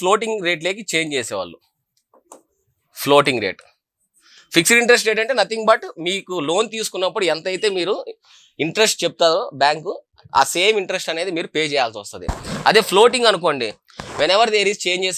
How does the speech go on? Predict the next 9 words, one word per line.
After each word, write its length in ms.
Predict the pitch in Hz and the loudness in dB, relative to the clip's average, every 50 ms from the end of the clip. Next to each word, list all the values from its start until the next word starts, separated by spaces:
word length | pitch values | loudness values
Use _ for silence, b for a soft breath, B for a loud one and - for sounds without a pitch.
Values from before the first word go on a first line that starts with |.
| 175 | -4
in 60 | 170 196 - _ _ _ _ _ _ _ _ _ _ _ - - 104 117 | -4 -4 -6 _ _ _ _ _ _ _ _ _ _ _ -10 -8 0 2
monetary 320 | 139 160 175 170 180 180 165 - | 4 4 4 2 0 -2 0 0
policy 260 | 160 151 151 147 175 160 - | 0 0 0 -2 -6 -4 -2
committee 260 | 151 143 147 151 151 147 | -2 -4 -4 -6 -6 -2
ద్వారా 180 | 147 143 156 160 147 147 | -2 -2 0 0 -2 -2
ఏదైనా 260 | 147 156 160 175 208 - - B B B B B B B B B B B B - - 107 113 | -2 -2 -4 -4 -6 -6 -8 B B B B B B B B B B B B -14 -8 2 6
బ్యాంక్ 260 | 139 160 180 180 165 175 | 8 8 8 6 4 2
రేట్స్ 200 | 175 170 151 156 147 | 2 2 0 -2 -2
కానీ 200 | 151 147 151 156 | -2 0 -2 -4